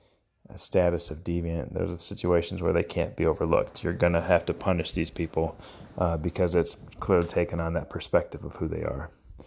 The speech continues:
Um, one issue when you talk about the master status of deviant that comes into play is the idea of the stigma. And Erving Goffman identified three broad categories. Um, stigma related to the body,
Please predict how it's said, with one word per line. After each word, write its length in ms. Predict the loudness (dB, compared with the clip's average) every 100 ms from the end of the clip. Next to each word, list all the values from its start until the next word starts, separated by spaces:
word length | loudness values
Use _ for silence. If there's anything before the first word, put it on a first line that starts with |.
| -20 -20 -20 _ -20 -20 _ _ _ -20 -20 -20 _ -20 -20 -20 _
Um, 400 | -4 -2 -4 -8 -16 -20 -20 -20 -20 _ -20 -20 -20 -20 _
one 320 | 6 8 8
issue 440 | 2 -2 2 2 2
when 220 | 0 0
you 60 |
talk 260 | 2 2 2
about 300 | 4 4 2
the 60 | -4
master 440 | 0 0 0 -4
status 440 | 0 2 4 2
of 120 | 0 0
deviant 320 | 0 0 -2
that 140 | -4
comes 260 | -4 -4 -2
into 160 | -6
play 400 | -2 2 4 2 -4 -18 -20 -20 _
is 160 | -4 0
the 100 | 2
idea 260 | 2 0
of 120 | -2 -2
the 60 |
stigma. 460 | -4 0 2 2 2 -4 -8 -8 -10 -8
And 400 | -4 -2 -2 -4 -2
Erving 280 | 0 0 4
Goffman 400 | 4 4 0 -4
identified 540 | -2 -4 0 2 2
three 300 | 0 -2 -2
broad 500 | -6 4 6 6 2
categories. 720 | -2 0 0 2 2 2 -2 -10 -20 -20 -20 _
Um, 500 | -4 -2 -2 -4 -10
stigma 420 | -6 0 2 4 4
related 420 | 6 4 4 -4
to 100 | -10
the 100 | -6
body, 480 | 2 4 4 2